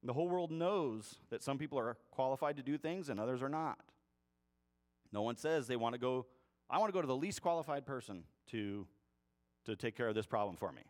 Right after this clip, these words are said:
right? Nobody does that. If we go, go to the mechanic, we want the one who's trained and knows how to recognize the problem and fix it. We get on the internet, we Google, we find who's got the most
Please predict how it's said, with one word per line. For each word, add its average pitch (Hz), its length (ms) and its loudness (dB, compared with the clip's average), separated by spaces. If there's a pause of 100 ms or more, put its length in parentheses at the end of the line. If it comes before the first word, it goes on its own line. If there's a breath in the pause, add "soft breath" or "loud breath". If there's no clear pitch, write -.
(160)
right? 95 200 -6 (420)
Nobody 151 280 0
does 120 220 2
that. 71 180 -6 (960 soft breath)
If 107 140 -8
we 120 80 -2
go, 156 360 2 (380)
go 151 100 4
to 170 80 2
the 160 60 0
mechanic, 175 480 0
we 135 80 0
want 147 240 0
the 151 80 0
one 147 200 0
who's 131 180 -2
trained 143 360 0
and 117 100 -2
knows 127 220 0
how 127 100 0
to 113 100 -4
recognize 117 720 -4 (140)
the - 60 -16
problem 113 380 0
and 92 120 -10
fix - 280 -8
it. 85 160 -14
We 101 100 -10
get 113 120 -2
on 117 240 -4 (480 soft breath)
the 127 120 0
internet, 131 340 0
we 95 180 -4
Google, 120 340 -2
we 90 120 -6
find 117 360 -4
who's 120 320 -4
got - 160 -8
the 120 60 -6
most 117 300 -4